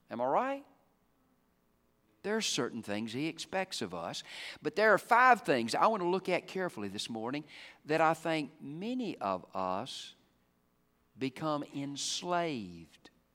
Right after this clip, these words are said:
to. Now, all of these won't hit you, but there's a good chance this morning one of them will. As I look at my own Christian life, I have to ask myself the question, what do I so easily become enslaved to?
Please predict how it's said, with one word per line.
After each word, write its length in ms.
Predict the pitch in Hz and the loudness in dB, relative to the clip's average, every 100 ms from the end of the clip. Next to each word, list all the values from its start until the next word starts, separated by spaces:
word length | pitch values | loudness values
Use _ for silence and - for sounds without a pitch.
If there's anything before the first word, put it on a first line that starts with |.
| _ | _
to. 280 | - 95 78 - _ _ _ _ _ _ | -10 -8 -8 -12 _ _ _ _ _ _
Now, 220 | 98 110 101 | -2 0 2
all 260 | 123 147 254 | 4 4 4
of 80 | 113 | 0
these 220 | 127 143 | -4 -4
won't 180 | 175 202 | -8 -8
hit 300 | 240 - 95 | -8 -8 -10
you, 180 | 76 71 _ _ _ _ _ _ _ _ _ _ _ - | -12 -16 _ _ _ _ _ _ _ _ _ _ _ -10
but 120 | 113 | -2
there's 160 | 151 | 0
a 60 | 104 | 0
good 260 | 95 208 208 | 0 0 0
chance 720 | - 196 175 104 - - - - | -4 -2 -4 -6 -8 -12 -12 -12
this 180 | 123 | -10
morning 380 | 127 120 123 139 - | -6 -6 -8 -12 -12
one 200 | 160 165 | -8 -6
of 140 | 104 | -6
them 160 | 123 143 | -10 -10
will. 260 | 180 170 - _ _ _ - - | -12 -12 -18 _ _ _ -16 4
As 140 | 180 175 | 10 12
I 120 | 202 | 12
look 200 | 220 262 | 12 8
at 120 | 220 | 10
my 180 | 202 220 | 12 12
own 160 | 240 | 12
Christian 400 | 220 254 - 202 | 6 2 4 6
life, 260 | 175 208 233 | 10 10 10
I 40 | |
have 180 | 190 233 | 10 8
to 80 | 214 | 8
ask 200 | 226 226 | 4 6
myself 380 | 208 196 220 190 - - | 4 6 6 6 2 -10
the 80 | - | -6
question, 520 | - 247 240 - 156 | 2 4 4 4 4
what 180 | 160 247 | 8 8
do 120 | 220 | 10
I 120 | 226 226 | 10 10
so 260 | - 208 190 | 8 4 4
easily 440 | 247 220 180 170 | 2 4 4 4
become 360 | 170 180 196 190 | 2 -2 -2 -2
enslaved 560 | 185 - 233 233 151 | -2 -2 -2 -2 -4
to? 180 | - 110 | -4 -4